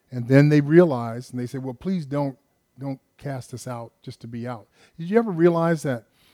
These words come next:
unclean spirits need something to be in?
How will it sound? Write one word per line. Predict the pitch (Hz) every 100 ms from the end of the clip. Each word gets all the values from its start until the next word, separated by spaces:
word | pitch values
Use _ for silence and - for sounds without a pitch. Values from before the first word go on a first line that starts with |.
| _ -
unclean | 156 165 185 165
spirits | - 175 165 - 135
need | 135 151 160 -
something | 160 147 - 151 143
to | 123
be | 123 131 135
in? | 143 151